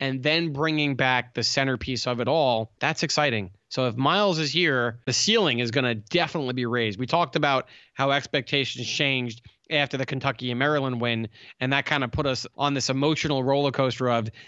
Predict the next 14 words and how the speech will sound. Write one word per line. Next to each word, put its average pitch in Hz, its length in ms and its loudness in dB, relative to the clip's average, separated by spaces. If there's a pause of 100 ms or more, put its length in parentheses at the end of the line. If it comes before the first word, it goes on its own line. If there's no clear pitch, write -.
(140)
did 180 160 2
we 160 160 4
achieve 147 300 2
what 139 120 0
we 139 100 0
want 131 200 2
to 123 60 0
achieve? 113 520 0
Are 165 180 4
we 160 120 4
falling 139 360 2
short? 123 500 0
Next 151 340 0
year, 139 400 2